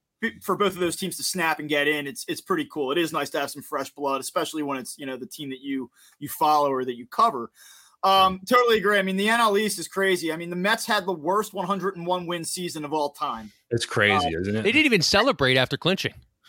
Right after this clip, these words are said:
Speaker 1: No, they were the one team, I believe, in Major League Baseball this season that didn't celebrate their
Speaker 2: <laughs>
Speaker 1: postseason spot because it was, A, totally anticlimactic, and B, they, they faded in the most important series of the season. You know what's crazy? Last weekend, the Braves beat 'em up in a key spot,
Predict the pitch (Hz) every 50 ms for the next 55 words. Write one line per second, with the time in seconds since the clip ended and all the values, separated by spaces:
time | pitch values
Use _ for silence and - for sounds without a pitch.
0 | - - - 202 233 277 294 254 214 190 240 247 269 277 254 247 226 196 208 226
1 | 254 277 262 - - - 247 262 277 277 254 220 196 175 196 190 202 208 202 196
2 | 190 - 202 208 202 214 214 175 190 208 196 185 190 196 214 233 - - 226 196
3 | 180 180 170 - - 196 180 190 185 175 156 - - 208 208 226 - - - -
4 | 214 208 233 240 220 165 180 175 175 175 - 175 165 - - 196 185 185 - 196
5 | 220 247 240 240 180 - _ - 156 139 139 - - - 160 - - 185 175 151
6 | 175 175 170 170 151 - - - 170 185 190 185 170 - 190 190 180 170 175 175
7 | 170 165 - 160 151 - 151 147 165 190 202 196 - - 175 160 165 135 180 220
8 | 226 190 190 185 175 _ _ _ _ - _ - 180 180 - - 208 208 220 208
9 | 214 190 196 190 185 185 196 190 190 - 185 - - 208 196 180 - - 202 190
10 | 185 180 160 143 147 - - 240 285 302 196 170 160 156 170 190 240 269 247 -
11 | - - 220 233 254 277 254 180 180 147 135 - _ _ _ _ _ _ _ -
12 | 226 240 247 226 - 220 247 254 - 226 202 185 147 175 208 208 202 185 - -
13 | 208 185 175 180 190 214 208 180 165 151 - - 208 202 185 - - - 202 208
14 | 214 202 165 139